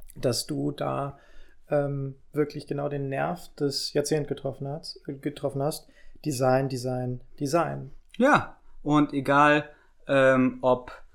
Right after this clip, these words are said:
Speaker 2: gutes oder schlechtes Design,
Speaker 1: Mhm.
Speaker 2: das ist, das ist erstmal überhaupt nicht im, im Vordergrund.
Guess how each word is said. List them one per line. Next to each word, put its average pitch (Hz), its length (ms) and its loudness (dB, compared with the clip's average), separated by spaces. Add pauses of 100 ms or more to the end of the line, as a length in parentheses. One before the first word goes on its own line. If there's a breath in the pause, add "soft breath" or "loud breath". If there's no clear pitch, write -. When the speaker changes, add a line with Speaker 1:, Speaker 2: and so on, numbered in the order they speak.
(280)
Speaker 2:
gutes 196 380 2
oder 123 140 4
schlechtes 220 400 2
Design, 107 520 -4
Speaker 1:
Mhm. 165 160 2
Speaker 2:
das 156 140 4
ist, 165 180 0
das 165 140 0
ist 151 100 -2
erstmal 147 400 0
überhaupt 135 440 0
nicht 127 200 0
im, 120 220 0
im 117 80 -2
Vordergrund. 120 580 2